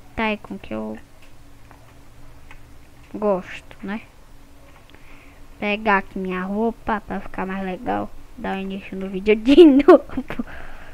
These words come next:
Brincadeira, não vou dar início no vídeo de novo, porque vocês já vão ficar chateados comigo. Aí, Planetário, que eu já sou muito bom, já tô três portal.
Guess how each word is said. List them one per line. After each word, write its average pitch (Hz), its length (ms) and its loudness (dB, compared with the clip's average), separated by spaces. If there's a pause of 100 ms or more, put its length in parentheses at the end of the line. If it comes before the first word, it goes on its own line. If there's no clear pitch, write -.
(240)
Brincadeira, 208 560 -4
não 226 200 -6
vou 196 120 -8
dar 180 180 -6
início 185 380 -10
no 185 140 -8
vídeo 190 380 -10
de 185 120 -12
novo, 185 320 -6
porque 202 480 -10
vocês 196 260 -12
já 190 140 -8
vão 202 120 -14
ficar - 240 -14
chateados - 480 -12
comigo. 220 320 -8 (2500)
Aí, 403 220 8
Planetário, 320 460 4
que 330 80 0
eu 302 40 4
já 302 100 2
sou 285 140 0
muito 294 260 2
bom, 226 200 0
já 226 120 -2
tô 226 140 -2
três 240 320 -2
portal. 220 640 -6